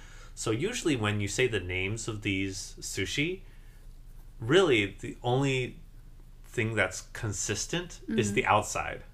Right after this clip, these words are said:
Speaker 1: right? 'Cause rainbow roll, you can have, like, not California roll insides. Maybe rainbow roll has, like, some kind of cream cheese inside
Speaker 2: Mm.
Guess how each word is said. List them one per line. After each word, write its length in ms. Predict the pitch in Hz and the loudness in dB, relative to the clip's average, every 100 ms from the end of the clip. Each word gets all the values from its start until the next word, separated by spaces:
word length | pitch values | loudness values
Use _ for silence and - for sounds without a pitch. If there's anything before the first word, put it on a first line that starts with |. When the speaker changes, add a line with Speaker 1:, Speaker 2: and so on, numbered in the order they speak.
| - | -8
Speaker 1:
right? 300 | 95 95 101 - - - - | -4 -4 -4 -10 -18 -18 -2
'Cause 220 | 127 104 | 0 0
rainbow 480 | 104 127 190 180 156 | 2 2 2 2 2
roll, 600 | 120 104 101 98 98 - - - - | 4 4 4 2 -4 -10 -18 -18 -4
you 140 | 107 | -2
can 160 | 107 104 | 0 0
have, 400 | 104 92 92 - | 2 2 0 -4
like, 340 | 98 90 - - - - - - | -4 -4 -4 -12 -18 -18 -18 -12
not 360 | 107 101 98 - | -2 0 0 0
California 580 | 95 92 92 95 90 | 2 2 0 -6 -6
roll 200 | 87 85 | -4 -4
insides. 680 | 82 85 - - 65 - - - - - - | -6 -8 -6 -6 -8 -12 -20 -20 -20 -20 -8
Maybe 300 | 95 92 98 | -4 0 0
rainbow 360 | 92 95 90 92 | 0 -2 0 -2
roll 320 | 92 90 90 | -2 -4 -4
has, 580 | 85 92 87 85 82 - | -6 -6 -6 -6 -8 -10
like, 360 | 92 85 82 - - | -8 -8 -8 -12 -18
some 200 | - 95 | -10 -8
kind 260 | 87 87 87 | -6 -6 -6
of 260 | 85 - - - | -8 -10 -18 -20
cream 240 | - 135 117 | 0 0 2
cheese 260 | 92 85 | -2 -8
inside 480 | 82 80 76 65 52 - - | -10 -10 -8 -8 -10 -14 -10
Speaker 2:
Mm. 300 | 208 202 196 | -6 -4 -6